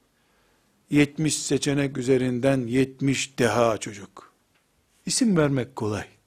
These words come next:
Bunun pratiğini yapmakta çok büyük sıkıntı var. Muaz bu pratiklerden biridir.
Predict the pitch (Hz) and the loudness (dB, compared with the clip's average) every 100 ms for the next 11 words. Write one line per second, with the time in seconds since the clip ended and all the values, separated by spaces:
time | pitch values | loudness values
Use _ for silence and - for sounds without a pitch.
0 | _ _ _ _ _ _ _ _ _ - | _ _ _ _ _ _ _ _ _ -12
1 | - - - - - 175 240 185 175 196 | -10 -10 -16 -20 -2 6 6 8 8 8
2 | 196 196 233 170 147 151 147 - 143 - | 8 6 8 8 6 4 2 4 -2 0
3 | 226 - 135 117 - - 120 95 - 139 | -4 -2 -4 -4 -4 -8 -10 -12 -14 -16
4 | - - _ _ _ _ _ _ _ _ | -18 -18 _ _ _ _ _ _ _ _
5 | _ _ _ _ _ _ _ _ _ _ | _ _ _ _ _ _ _ _ _ _
6 | 123 127 131 127 135 131 127 113 - - | -4 -2 0 -2 -8 -8 -4 -6 -6 -12
7 | 117 104 110 101 - 117 - - - | -10 -8 -8 -8 -10 -16 -18 -20 -20